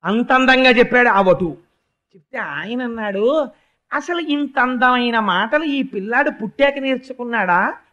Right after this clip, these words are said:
పుట్టక ముందే నేర్చుకున్నాడా? ఈ వామన-, వామనుడి బొజ్జలో ఎన్ని మాటలు ఉన్నాయో" అన్నాడు. పాపం ఆ చక్రవర్తి పొంగిపోయాడు.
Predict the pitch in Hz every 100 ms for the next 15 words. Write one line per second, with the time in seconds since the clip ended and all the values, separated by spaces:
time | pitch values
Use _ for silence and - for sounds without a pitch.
0 | _ - - 233 226 220 214 208 196 -
1 | 190 185 175 160 165 202 196 170 156 175
2 | 185 175 160 160 175 190 202 180 175 175
3 | 170 180 214 175 165 156 156 151 151 143
4 | 135 127 127 139 135 107 _ _ _ _
5 | _ 180 185 208 202 - 165 196 208 -
6 | 214 - 180 202 196 185 156